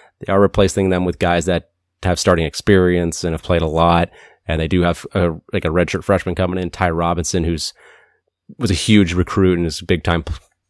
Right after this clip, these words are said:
kind of prospect. So he should be able to kinda help level things. You know, it's just, and all, all the linebackers are back,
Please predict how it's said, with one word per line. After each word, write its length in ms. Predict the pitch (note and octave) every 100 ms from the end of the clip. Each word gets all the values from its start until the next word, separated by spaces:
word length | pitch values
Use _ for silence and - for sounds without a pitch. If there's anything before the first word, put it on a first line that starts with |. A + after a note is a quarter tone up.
| _ -
kind 140 | F#2+
of 60 | E2
prospect. 480 | F#2 E2+ - F2 E2
So 100 | -
he 80 | F2+
should 160 | -
be 60 | F2
able 120 | E2
to 60 | D2+
kinda 180 | F2 D#2
help 160 | E2+
level 220 | F2+ E2+ E2
things. 520 | F2+ E2 E2+ - - _ - - - _ -
You 120 | F#2
know, 160 | D#2+ E2
it's 140 | -
just, 220 | A2 - A2+
and 140 | A#2+
all, 200 | A#2+ B2+
all 160 | C3+ C3+
the 120 | C3
linebackers 460 | A2+ A2 A2 G#2+ G#2+
are 140 | G#2+
back, 520 | F#2+ G2 G2 G2 -